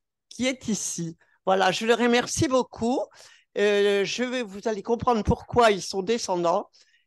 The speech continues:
Eh bien, c'est tout simplement, euh, que, euh, une filiation à six générations, et voilà où on en est. Donc, euh, l'ouvrage que j'ai écrit, que vous pouvez vous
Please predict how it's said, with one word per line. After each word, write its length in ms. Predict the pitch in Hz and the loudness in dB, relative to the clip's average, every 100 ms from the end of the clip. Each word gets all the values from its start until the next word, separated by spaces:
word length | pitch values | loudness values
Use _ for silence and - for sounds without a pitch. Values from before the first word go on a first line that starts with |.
| - | -8
Eh 100 | 185 | -8
bien, 240 | 175 214 | -4 -4
c'est 160 | 202 196 | -2 -4
tout 160 | 180 240 | -4 -4
simplement, 800 | 220 214 190 180 175 202 240 - - _ - | -4 -2 -2 0 2 2 2 -4 -20 _ -6
euh, 160 | 180 | -4
que, 260 | 185 - 220 | -6 -4 4
euh, 600 | 208 214 214 175 180 180 220 | 6 6 6 2 0 -2 -4
une 200 | 214 208 | -4 -4
filiation 880 | - 208 202 196 - - 214 185 | -8 -2 2 2 0 -4 0 0
à 80 | 151 | -2
six 260 | 156 - 262 | -4 -6 -2
générations, 800 | 220 196 190 175 - - 175 220 - - _ - | 0 2 2 0 -2 -8 -8 -10 -18 -20 _ 0
et 220 | 185 196 | 4 4
voilà 440 | 170 165 156 196 | 4 4 4 2
où 120 | 214 190 | 0 0
on 100 | 185 | 2
en 180 | 165 143 | 2 0
est. 160 | - _ - _ | -6 _ -20 _
Donc, 400 | 208 240 240 233 | 4 6 4 2
euh, 260 | 247 240 226 | 4 6 4
l'ouvrage 580 | 233 233 214 269 339 - | 0 -4 -2 0 0 -2
que 120 | 254 | -6
j'ai 220 | 226 233 | -4 -4
écrit, 360 | 214 - 277 - | -6 -8 -10 -6
que 140 | 208 | -2
vous 180 | 190 208 | -2 -2
pouvez 260 | - 185 208 | -2 2 2
vous 200 | 185 | 0